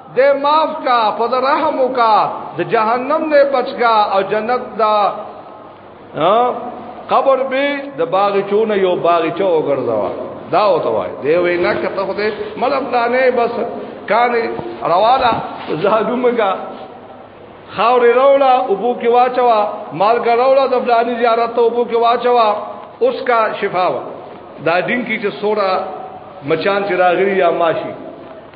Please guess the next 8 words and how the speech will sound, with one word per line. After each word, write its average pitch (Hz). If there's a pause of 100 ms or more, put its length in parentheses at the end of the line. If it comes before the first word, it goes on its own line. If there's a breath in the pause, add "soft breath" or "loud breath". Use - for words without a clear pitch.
(400)
د - (120)
ډاکټرانو 269
هم 311
یو 277
دوه 254
خطا 214
کړی 180
دي. 123